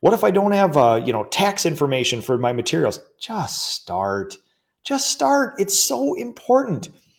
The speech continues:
Do not let perfection stand in the way of really damn good. This is the most fundamental thing you can do to change your life.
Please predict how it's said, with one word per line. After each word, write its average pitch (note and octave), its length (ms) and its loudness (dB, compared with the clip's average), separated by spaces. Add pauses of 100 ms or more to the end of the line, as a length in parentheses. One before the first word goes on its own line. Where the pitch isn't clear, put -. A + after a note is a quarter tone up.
(300)
Do D3+ 100 0
not G3+ 360 0
let G#3 180 -2
perfection F3 540 0
stand C3+ 320 -2
in A#2+ 80 -6
the A2 80 -4
way G#2 260 -2
of F#2 240 -12
really B2+ 300 0
damn G2+ 480 -6
good. - 260 -8 (480)
This D#3+ 180 0
is E3 80 -4
the D#3 100 2
most C3 300 -2
fundamental F#3 420 0
thing E3 220 -2
you C3 100 -2
can A#2+ 160 -6
do A#2 140 -4
to - 100 -16
change A#2 500 -6
your G2+ 240 -4
life. E2+ 380 -10